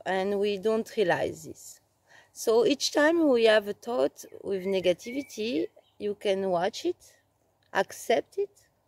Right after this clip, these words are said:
embrace it, and change it. Even if you are not sure what you say is true, you can try.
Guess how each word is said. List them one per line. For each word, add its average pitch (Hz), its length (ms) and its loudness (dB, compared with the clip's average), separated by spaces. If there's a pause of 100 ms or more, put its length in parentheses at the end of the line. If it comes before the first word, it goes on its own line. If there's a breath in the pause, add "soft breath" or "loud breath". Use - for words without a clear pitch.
(400)
embrace 202 760 2
it, - 320 -4 (160)
and 196 220 -6
change 226 340 0
it. 381 280 -2 (680)
Even 311 380 2
if 277 160 0
you 262 120 4
are 226 120 4
not 240 240 -2
sure 254 640 2 (140)
what 202 260 -2
you 214 60 -10
say 220 280 -4
is 220 140 -12
true, 359 400 -6
you 254 120 -6
can 285 200 -4
try. 240 460 -8